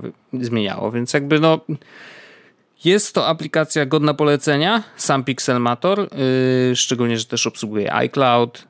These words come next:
więc możesz sobie, wiesz, w-, jak tworzysz obrazek na iPadzie, to możesz go później otworzyć na kompie i tu z-, i też obsługuje ten hand-, jak się, yy, hand-, handoff, o,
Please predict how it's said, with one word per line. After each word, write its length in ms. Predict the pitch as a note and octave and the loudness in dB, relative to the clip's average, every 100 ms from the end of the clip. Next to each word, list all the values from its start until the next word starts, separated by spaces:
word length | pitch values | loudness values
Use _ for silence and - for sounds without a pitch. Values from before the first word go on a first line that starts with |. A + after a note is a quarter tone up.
| - | -10
więc 340 | G#2+ G2 - | -8 -8 -6
możesz 280 | G#2 G2 - | -6 -4 -4
sobie, 240 | - G2+ | -4 -4
wiesz, 380 | G#2 G2 - - A2 | -4 -4 -4 -4 -6
w-, 340 | A2+ A#2+ A2 | -12 -10 -4
jak 280 | G#2+ - - | -2 -4 -10
tworzysz 400 | - A#2 G#2 A#2 | -4 -2 0 -2
obrazek 500 | A2 G#2 G#2+ G#2 - | 0 0 0 -4 -6
na 320 | G2+ G2+ A#2 | -6 -2 -4
iPadzie, 580 | A#2 A#2+ B2 B2+ B2 A#2+ | 0 2 2 4 4 4
to 80 | G2+ | 0
możesz 280 | G2+ G2 G2+ | -6 -10 -12
go 80 | |
później 280 | - A2+ G#2 | -12 -8 -8
otworzyć 380 | G#2 - A#2 A#2 | -10 -8 -8 -4
na 80 | C#3+ | -4
kompie 720 | D3+ D3 C#3 C#3 C3 B2+ A2+ | 2 2 2 2 4 4 2
i 80 | G#2+ | -2
tu 120 | A2+ | -10
z-, 320 | A2 G#2+ D#2 | -10 -10 -10
i 220 | G2 A#2+ | -10 -8
też 220 | A#2 B2 B2 | -2 0 0
obsługuje 560 | - A#2+ A#2 A2 A2 | -2 -2 2 4 2
ten 440 | - G#2+ G#2+ G#2 - | 2 0 0 -4 -6
hand-, 540 | - - A#2 A2 A2 | -8 -2 0 0 -2
jak 220 | A#2 G#2+ - | -6 -10 -12
się, 160 | - _ - | -18 _ -20
yy, 260 | - F2+ - - | -16 -16 -14 -6
hand-, 280 | A#2 B2 - | -2 -2 -2
handoff, 680 | - D3+ C#3+ C#3+ - - - | 0 2 4 2 0 -16 -4
o, 200 | A2+ | -2